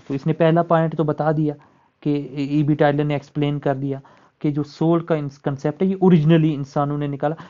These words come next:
देखो ये कहीं से इन्होंने अडॉप्ट नहीं किया, किसी कल्चर से इन्होंने अडॉप्ट नहीं किया कि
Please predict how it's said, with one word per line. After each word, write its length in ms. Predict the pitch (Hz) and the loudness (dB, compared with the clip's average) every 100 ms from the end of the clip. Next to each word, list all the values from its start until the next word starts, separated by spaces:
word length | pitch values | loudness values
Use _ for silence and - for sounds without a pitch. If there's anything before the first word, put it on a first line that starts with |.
| - | -6
देखो 160 | 170 208 | -2 0
ये 80 | |
कहीं 280 | 196 180 165 | 0 2 2
से 220 | 170 175 | 0 -2
इन्होंने 400 | 165 156 160 202 202 _ _ _ _ - | 0 0 -2 -2 -6 _ _ _ _ -2
अडॉप्ट 440 | 170 180 196 190 | 4 6 4 0
नहीं 240 | 151 143 | -4 -4
किया, 180 | 139 143 | -4 -6
किसी 240 | 139 156 170 | -6 -8 -4
कल्चर 340 | 170 156 180 | -2 -2 -4
से 180 | 170 175 | -4 -4
इन्होंने 220 | 170 165 | -4 -6
अडॉप्ट 360 | 156 160 165 165 | -4 -4 -4 -6
नहीं 100 | 160 | -6
किया 140 | 160 | -4
कि 120 | 156 | -6